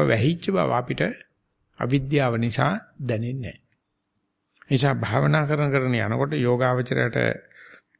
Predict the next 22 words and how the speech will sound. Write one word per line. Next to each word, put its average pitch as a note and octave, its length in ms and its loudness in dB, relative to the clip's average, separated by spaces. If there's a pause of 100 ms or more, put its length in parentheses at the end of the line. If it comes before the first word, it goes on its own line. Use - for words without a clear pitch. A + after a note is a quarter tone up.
(280)
තේරෙන්න A#2 420 2
පටන් D#3+ 340 0
අර A#2 140 0
ගන්නවා G2+ 460 -2 (1160)
යම් A2+ 320 2
තැනකටද E3 600 2
හිත D#3+ 300 2
ගියේ, G#2+ 380 0 (720)
ඒක D3 240 2
ගැන G#3 220 2
අපිට F3 260 2
විස්තර D#3+ 340 0
කියන්න D#3 340 0
පුළුවන් C#3 400 2
වෙනකොට A#2 460 0 (680)
අනික් E3+ 320 2
දේවල් C3 360 2
වලින් A2+ 280 0
අපි C3 240 0 (680)
ඈත් A#2 320 2
වෙලා F#2+ 380 0 (1000)
අපිට - 320 -6